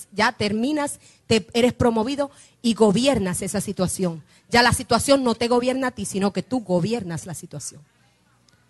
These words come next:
Amén. Padre, yo te doy gracias en este día, Señor. Y te pido, Señor, que esta palabra que, que hizo asiento en mi corazón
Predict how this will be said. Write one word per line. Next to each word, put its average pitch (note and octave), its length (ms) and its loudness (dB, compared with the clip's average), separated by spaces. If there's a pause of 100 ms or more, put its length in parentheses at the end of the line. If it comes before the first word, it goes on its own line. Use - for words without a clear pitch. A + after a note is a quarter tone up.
(540)
Amén. C4 340 4 (960)
Padre, A3+ 280 6
yo A3+ 120 4
te B3 80 4
doy A3+ 140 6
gracias G3 480 0
en F3 80 -2
este F3 240 0
día, D#3+ 240 -4
Señor. D#3 400 -10 (2250)
Y G3+ 80 -6
te A3+ 120 2
pido, B3+ 220 2
Señor, A#3+ 300 2
que A#3+ 80 0
esta A#3 180 2
palabra A3 480 2
que, G3 220 -2
que G#3+ 160 -4
hizo B3+ 500 2
asiento D4 640 2
en D#4 80 6
mi D4 100 -4
corazón F#3+ 640 -4